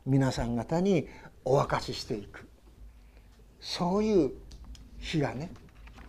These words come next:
そういう年がこれからも過ごしていきたいなと思います。えー、今年七十五ですけども、アブラハムは七十五にして立ちました。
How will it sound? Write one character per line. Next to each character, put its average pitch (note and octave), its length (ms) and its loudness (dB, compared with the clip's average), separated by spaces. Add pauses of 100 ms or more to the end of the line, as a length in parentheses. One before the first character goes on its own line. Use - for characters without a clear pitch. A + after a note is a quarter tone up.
(320)
そ D3 260 -6
う D3+ 60 0
い C#3 200 -2
う - 80 -6 (1300)
年 C#3 300 -4
が A2 100 -6 (840)
こ - 140 -8
れ B2+ 80 -2
か A#2+ 140 -10
ら A#2 100 -10
も B2+ 260 -10 (420)
過 C#3+ 60 2
ご A#2+ 160 -2
し - 140 -10
て A#2+ 100 -4
い G#2+ 60 -8
き - 140 -14
た - 120 -12
い - 200 -14
な D#3 420 -12 (120)
と E3+ 240 -4 (520)
思 A#2+ 220 -2
い G2+ 60 -10
ま - 140 -16
す。 - 140 -16 (1300)
え G#2 200 -14
ー、 - 20 -20
今 - 140 -16
年 C3 240 -10
七 A#2+ 300 -2
十 A#2+ 200 -4
五 B2 120 -4
で A#2+ 100 -10
す - 120 -16
け C#3 80 -10
ど B2 80 -14
も、 - 80 -16 (1160)
ア C3 100 -8
ブ A#2+ 120 -4
ラ B2+ 100 -4
ハ B2+ 120 -8
ム A#2 160 -4
は A2+ 80 -8
七 A#2 320 -4
十 D#3+ 200 4
五 E3+ 120 4
に E3+ 100 -4
し - 60 -10
て D3 100 -10
立 C3+ 140 -10
ち - 120 -10
ま A#2 80 -12
し - 100 -16
た。 - 120 -18